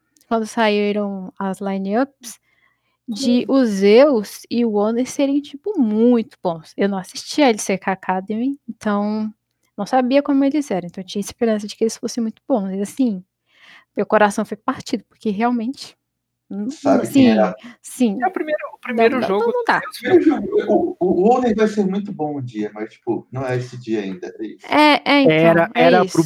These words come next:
Speaker 4: pro Burdol ter ficado, né,
Speaker 2: É
Speaker 4: filho?
Speaker 2: isso que eu ia falar. Sabe quem era o bom do top D T um que não tá mais? O Burdol, velho.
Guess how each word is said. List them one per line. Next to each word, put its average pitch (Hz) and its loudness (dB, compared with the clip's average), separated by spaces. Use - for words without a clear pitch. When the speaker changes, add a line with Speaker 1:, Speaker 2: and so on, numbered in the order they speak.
Speaker 4:
pro 170 0
Burdol 156 2
ter 147 -4
ficado, 135 -6
né, 170 6
Speaker 2:
É 170 6
Speaker 4:
filho? 135 -4
Speaker 2:
isso - -4
que - -2
eu 123 0
ia - -10
falar. 113 -2
Sabe 131 2
quem 143 4
era 139 6
o 120 2
bom 143 4
do 120 -4
top 123 -4
D 120 -2
T 117 0
um 143 0
que 135 -8
não 110 -8
tá 107 -4
mais? 139 -2
O 107 -8
Burdol, 98 -4
velho. 98 -12